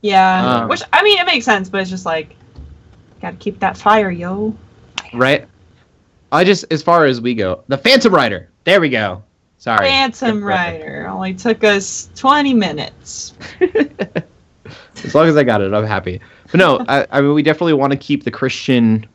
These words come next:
Speaker 2: part of this. We are, um, this is more of a geek podcast from a Christian perspective, um,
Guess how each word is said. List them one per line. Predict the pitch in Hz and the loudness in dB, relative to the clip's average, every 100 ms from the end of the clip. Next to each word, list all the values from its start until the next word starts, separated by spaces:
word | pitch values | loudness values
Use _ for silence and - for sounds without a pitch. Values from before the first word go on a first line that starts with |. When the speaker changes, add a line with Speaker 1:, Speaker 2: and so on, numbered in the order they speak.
| _ _ | _ _
Speaker 2:
part | - 135 123 | -4 2 4
of | 110 | 2
this. | 98 90 | 0 -4
We | 117 123 | 2 4
are, | 107 113 110 101 - _ _ _ - | 4 4 4 0 -4 _ _ _ -10
um, | 107 101 95 92 _ _ | -4 -2 -2 -6 _ _
this | 123 123 | -6 -4
is | 151 | 2
more | 185 190 | 4 4
of | |
a | 156 | 2
geek | 123 143 147 | 2 -2 0
podcast | 147 131 131 - - - 120 107 104 | -2 -2 -4 -18 -20 -6 -4 -4 -6
from | - | -14
a | 101 | -14
Christian | - 117 110 | -12 -10 -8
perspective, | 107 104 104 101 98 87 _ _ _ - | -8 -6 -6 -4 -8 -8 _ _ _ -6
um, | 101 101 92 87 | -2 0 -2 -4